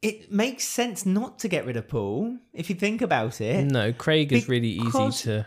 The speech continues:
Speaker 1: No, because Teresa thinks Paul is a traitor. So Teresa will convince,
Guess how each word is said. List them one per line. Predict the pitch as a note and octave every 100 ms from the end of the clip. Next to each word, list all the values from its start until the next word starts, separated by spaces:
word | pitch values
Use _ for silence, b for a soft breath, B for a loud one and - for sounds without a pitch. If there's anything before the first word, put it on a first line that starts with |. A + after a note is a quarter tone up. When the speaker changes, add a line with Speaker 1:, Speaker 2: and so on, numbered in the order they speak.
| -
Speaker 1:
No, | A3 C#4+ F#4 E4+
because | A#3 A3 A#3+ A#3
Teresa | - A3+ B3+ C4+ G#3+
thinks | G3 G3 F3+ -
Paul | - F3 D#3
is | D#3+
a | F3+
traitor. | G#3+ A3+ D#4+ - C3+ F#2+ G2 b b
So | - G3+
Teresa | G#3 A#3+ B3
will | G#3+
convince, | - F#3 F#3 D3+